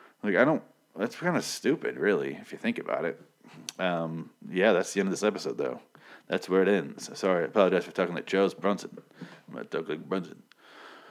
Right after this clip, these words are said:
Anyway, that's the end of the episode, guys. Uh, yeah, that's it. I, I, I don't know where they're, where they're going with this one. They, I, I understand that they are completely shifting the storyline to Theo Galavan, Galavan, or whatever you wanna say.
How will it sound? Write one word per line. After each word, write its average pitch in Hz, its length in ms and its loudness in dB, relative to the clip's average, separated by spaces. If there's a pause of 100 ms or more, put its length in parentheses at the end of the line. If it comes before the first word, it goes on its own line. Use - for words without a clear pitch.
(360)
Anyway, 95 380 6
that's 131 240 6
the 143 60 6
end 120 80 8
of 107 40 8
the 113 60 12
episode, 87 280 4
guys. 73 400 0
Uh, 60 640 0 (200)
yeah, 98 240 4 (100)
that's 95 200 0
it. - 340 0
I, 87 140 -2 (180)
I, 92 160 -2 (580)
I 107 140 2
don't 101 180 6
know 110 100 6
where 101 120 8
they're, 95 180 6
where 98 160 2
they're 90 140 4
going 95 300 2
with 101 100 6
this 104 180 4
one. 107 300 2 (300)
They, 92 140 0 (280)
I, 95 200 2
I 123 340 8
understand 135 480 6
that 101 240 4
they 107 140 8
are 101 140 8
completely 110 560 2
shifting 104 520 4
the 87 80 0
storyline 98 760 2
to 82 200 -4
Theo 95 360 4
Galavan, 76 500 0 (440)
Galavan, 80 520 -2
or 76 40 -6
whatever 80 220 -6
you 82 60 -6
wanna 80 140 -6
say. 80 280 -2